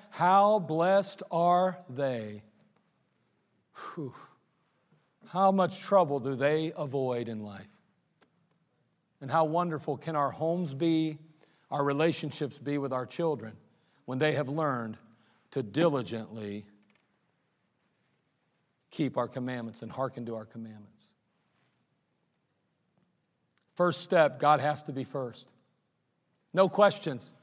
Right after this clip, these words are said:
This is not debatable. He has to be first if we're going to be content. Number two, get the right outlook. If you're gonna be content, you have to have the right outlook.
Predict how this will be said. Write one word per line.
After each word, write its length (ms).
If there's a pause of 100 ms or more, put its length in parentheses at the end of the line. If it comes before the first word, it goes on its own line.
(200)
This 200
is 160
not 260
debatable. 640 (1900)
He 180
has 340
to 100
be 140
first 440
if 120
we're 80
going 240
to 60
be 120
content. 460 (460)
Number 260
two, 400 (840)
get 340
the 100
right 300
outlook. 580 (1000)
If 60
you're 80
gonna 180
be 120
content, 400
you 160
have 300
to 100
have 260
the 100
right 240
outlook. 500